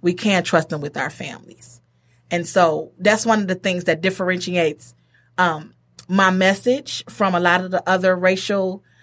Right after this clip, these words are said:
um, healing, racial reconciliation messages, because I know what it's like to have hopelessness in multiple areas of life.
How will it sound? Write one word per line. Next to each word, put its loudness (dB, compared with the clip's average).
um, 0
healing, 2
racial 2
reconciliation 0
messages, -6
because 4
I 2
know 2
what 2
it's -4
like 0
to -4
have 2
hopelessness -4
in -8
multiple -4
areas 0
of -4
life. 0